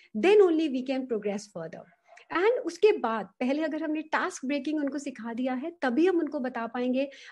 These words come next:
avoid extended periods of standing, try not to kneel or sca-, squat, use high chair, cushions, avoid sitting in chairs which are very low, and engage the largest joint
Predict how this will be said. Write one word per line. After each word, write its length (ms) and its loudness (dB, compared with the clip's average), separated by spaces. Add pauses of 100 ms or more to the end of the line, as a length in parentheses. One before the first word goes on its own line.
(100)
avoid 320 0
extended 600 -6
periods 240 -4
of 120 -4
standing, 640 -4
try 200 -6
not 240 -6
to 100 -6
kneel 260 -2
or 80 -4
sca-, 500 -8
squat, 560 -2
use 260 -4
high 280 -2
chair, 480 -4 (100)
cushions, 560 -6
avoid 320 -2
sitting 280 -6
in 120 -4
chairs 320 -4
which 140 -10
are 160 -8
very 320 -2
low, 280 0 (440)
and 240 2
engage 640 -2
the 100 0
largest 720 -2
joint 320 -2